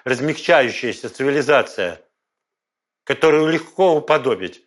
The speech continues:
Римской империи периода упадка, выдержит против варваров, невозможно. Самим стать варварами тоже невозможно.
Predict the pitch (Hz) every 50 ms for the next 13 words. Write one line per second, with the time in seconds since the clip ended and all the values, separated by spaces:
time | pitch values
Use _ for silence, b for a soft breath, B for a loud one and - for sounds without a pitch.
0 | _ _ _ _ _ - 123 151 151 127 - - 156 147 143 139 160 160 147 131
1 | 131 120 104 B B B B - 147 147 156 143 135 131 143 147 147 147 - 110
2 | 98 - - - 80 - _ _ _ - 110 135 175 156 185 175 127 107 160 151
3 | - - 156 156 - 165 143 123 127 151 175 196 196 180 160 139 135 117 - -
4 | 151 147 156 139 135 156 156 151 135 107 98 90 76 76 _ _ _ _ _ _
5 | _ _ _ _ _ _ _ _ _ _ _ _ _ _ _ _ _ _ _ _
6 | _ _ _ _ _ _ _ _ _ _ _ _ _ _ _ _ _ - - -
7 | 170 180 165 180 202 220 220 190 - - - 175 160 - 123 127 147 143 135 123
8 | 120 120 117 117 113 123 117 - - 175 175 139 - 139 117 117 113 107 110 92
9 | 98 110 110 104 95 - - 85 73 _